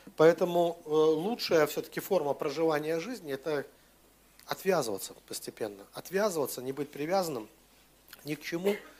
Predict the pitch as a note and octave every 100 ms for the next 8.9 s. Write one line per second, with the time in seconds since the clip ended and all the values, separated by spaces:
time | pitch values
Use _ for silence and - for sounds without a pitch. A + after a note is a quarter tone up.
0 | - _ - G3 G3 D#3+ E3+ E3 - -
1 | - _ _ _ _ _ _ - - -
2 | E3 F3+ G3+ - C#3 D3+ D#3 - D#3+ -
3 | _ _ _ _ _ _ _ - - -
4 | E3 - B2+ - - _ E3 - - E3
5 | E3 E3 E3 C3 A2+ - - - D#4+ -
6 | - - - D#3+ - A#2 - - - -
7 | - D#3+ C3 A#2 - A#2 D3 D#3 - -
8 | C3 - D#3+ D#3 A#2+ A#2 A#2+ A#2